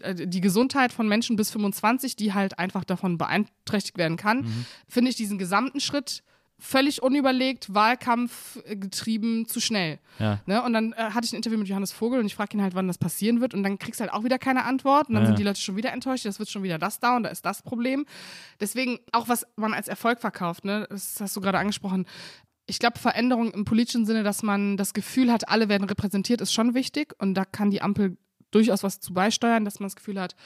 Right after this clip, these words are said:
Speaker 1: okay, es wird jetzt auch um alle ab achtzehn gehen. So,
Speaker 2: Mhm.
Speaker 1: ne?
Speaker 2: Ja.
Speaker 1: Was aber auch irgendwie die realpolitische Wahrheit verdrängt, dass die meisten Leute in diesem Land über fünfzig sind. Und, äh,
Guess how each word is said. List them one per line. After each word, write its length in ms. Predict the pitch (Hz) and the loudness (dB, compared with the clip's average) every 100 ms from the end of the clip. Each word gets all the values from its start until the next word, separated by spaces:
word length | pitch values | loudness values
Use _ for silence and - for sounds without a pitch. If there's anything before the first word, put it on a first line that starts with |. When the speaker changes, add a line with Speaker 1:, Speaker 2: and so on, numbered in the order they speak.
| - - - | -20 -20 -14
Speaker 1:
okay, 180 | 175 - | -8 -6
es 160 | 185 - | -4 2
wird 200 | 214 - | 2 4
jetzt 200 | 196 - | -2 -4
auch 160 | 143 | -8
um 400 | 175 180 175 180 - - | -6 -4 -4 -6 -6 -2
alle 260 | 190 190 | 0 2
ab 180 | 165 - - _ _ _ | 0 -4 -14 _ _ _
achtzehn 400 | 165 - - 165 | -4 -2 -4 -2
gehen. 260 | 151 135 151 _ | -2 -6 -8 _
So, 220 | 120 139 | 0 2
Speaker 2:
Mhm. 60 | 127 | 2
Speaker 1:
ne? 160 | 196 320 - | 2 2 -2
Speaker 2:
Ja. 80 | 107 101 - - _ | -6 -6 -10 -20 _
Speaker 1:
Was 220 | 190 233 | 0 2
aber 280 | 269 233 196 - - - | 4 4 2 -4 -8 -2
auch 200 | 233 - | 0 0
irgendwie 340 | 202 220 220 | -2 -2 0
die 120 | 220 | 2
realpolitische 580 | 214 214 220 247 - 202 | 4 4 2 -2 -2 4
Wahrheit 240 | 190 220 | 6 6
verdrängt, 440 | 233 233 220 233 233 | 4 4 6 4 4
dass 140 | 214 | 0
die 80 | - | 4
meisten 360 | 196 190 - 208 | 6 6 4 2
Leute 160 | 202 | 2
in 60 | 214 | 2
diesem 200 | 214 220 | 2 4
Land 300 | 180 196 202 | 4 2 0
über 200 | 190 190 | 2 2
fünfzig 460 | 220 262 - 170 | 4 2 2 -4
sind. 320 | - 147 151 - | -2 -2 -2 -2
Und, 480 | 180 175 - - | 0 2 2 0
äh, 220 | 180 170 | 2 2